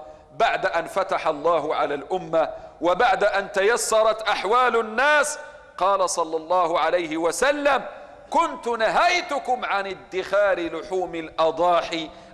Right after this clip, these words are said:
الآن فادخروها". أي بعد أن زالت الشدة، بعد أن زالت الكربة،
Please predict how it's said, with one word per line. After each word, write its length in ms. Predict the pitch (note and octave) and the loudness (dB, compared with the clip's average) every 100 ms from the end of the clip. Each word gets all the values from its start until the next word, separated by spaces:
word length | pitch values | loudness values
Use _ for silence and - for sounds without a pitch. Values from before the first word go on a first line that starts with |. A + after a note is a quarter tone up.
| D3 | -4
الآن 460 | C#3 B2+ E3 A#3 | -4 -2 -2 -2
فادخروها". 960 | - C3+ - B2+ - A#2 D3 A3+ C3+ F2 - - - - | -2 -6 -2 -4 -4 -4 -2 -2 -4 -8 -10 -20 -8 -4
أي 120 | D3 | 0
بعد 280 | D#3+ G3 F#3 | 0 0 0
أن 200 | F#3 F#3 | -2 0
زالت 440 | F3+ C4+ B3+ - | 2 2 2 -2
الشدة، 720 | G#3+ - D4 E4 C4 C#4+ - - - - - | -4 -2 -2 0 2 4 4 0 -8 -12 -2
بعد 240 | F#3+ G#3 G#3 | 0 2 0
أن 240 | A#3 B3 | 0 0
زالت 480 | G3+ C#4 D4+ C#4 - | 2 2 4 2 -2
الكربة، 720 | B3+ A#3 E4 F4 D#4+ D#4+ - | -6 2 4 4 4 4 2